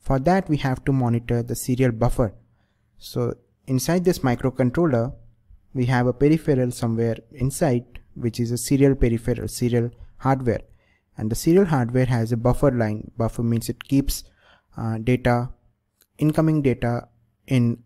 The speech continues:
a separate, mm, separate reserved space. Okay, so that reserved space we have to monitor whether is there any data or not which can be processed. So that data,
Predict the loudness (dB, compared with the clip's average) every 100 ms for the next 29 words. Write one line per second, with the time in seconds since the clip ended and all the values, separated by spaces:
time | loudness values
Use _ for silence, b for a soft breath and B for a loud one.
0 | -8 -4 -4 -6 -10 _ _ -20 _ _
1 | _ _ -10 0 0 2 0 0 -12 _
2 | _ _ _ _ _ _ _ _ _ _
3 | _ _ -12 -6 -4 -4 -8 -14 _ -8
4 | -2 4 6 6 8 8 6 4 4 4
5 | -2 -14 _ _ _ _ -8 -8 -4 -4
6 | -4 -2 0 2 2 2 0 2 4 4
7 | 2 -10 b b 0 2 2 4 4 6
8 | 4 2 -2 0 -2 -2 -2 -2 0 0
9 | 0 0 2 2 2 0 0 -2 -4 -8
10 | -2 0 0 0 -2 0 -6 -8 b b
11 | b b b b -2 2 2 4 2 4
12 | 0